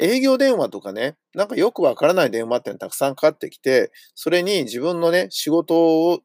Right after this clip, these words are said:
の時間を奪われていくってことはよくあるわけです。なので、そういったものがですね、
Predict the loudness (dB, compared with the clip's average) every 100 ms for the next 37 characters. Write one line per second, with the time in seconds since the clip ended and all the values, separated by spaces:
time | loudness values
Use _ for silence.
0 | -6 -6 -4 0 2 2 4 4 4 -2
1 | -12 -14 -18 -10 0 2 2 0 2 2
2 | 2 -4 -12 -14 -16 _ -20 -20 _ -8
3 | -4 0 2 2 2 -2 0 0 0 2
4 | 0 -2 -8 -6 -8